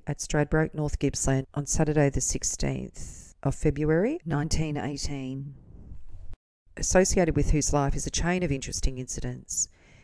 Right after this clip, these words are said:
He was at the time of his death the oldest Australian native, having been born at Launceston, Tasmania in eighteen twenty-two and died in his ninety-sixth year.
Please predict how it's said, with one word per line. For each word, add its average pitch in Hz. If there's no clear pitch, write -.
He 175
was 185
at 202
the 233
time 220
of 214
his 196
death -
the -
oldest 156
Australian 147
native, 139
having 202
been 180
born 151
at 151
Launceston, 139
Tasmania 139
in 143
eighteen 143
twenty-two 143
and 160
died 147
in 113
his 139
ninety-sixth 135
year. 123